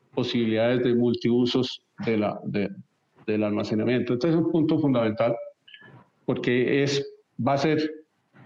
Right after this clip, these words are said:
un actor que puede también entrar a, a mejorar la competencia, no solamente, digamos, la, la confiabilidad, calidad y también la flexibilidad, digamos, ya en el corto plazo, porque no voy a entrar en detalle en eso,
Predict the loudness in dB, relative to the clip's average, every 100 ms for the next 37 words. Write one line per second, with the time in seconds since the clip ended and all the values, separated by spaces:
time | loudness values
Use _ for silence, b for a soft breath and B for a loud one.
0 | -6 0 2 2 0 0 0 -2 -2 0
1 | 0 0 0 0 0 0 0 2 0 0
2 | 0 -2 -2 0 0 0 0 0 -2 -2
3 | -2 -2 0 -2 -6 -12 _ _ _ -20
4 | -10 -4 -2 0 0 0 0 0 0 0
5 | 0 0 -2 -6 _ _ _ _ -20 -6
6 | -4 -2 -4 0 0 2 2 2 0 2
7 | 2 2 2 2 0 0 -2 -4 -4 -10
8 | -8 -6 -2 -2 -2 -2 -2 -2 0 -2
9 | -4 -6 -4 -2 -2 -2 -8 _ -10 -4
10 | -2 -2 0 0 0 -2 -2 -2 0 -2
11 | -2 -6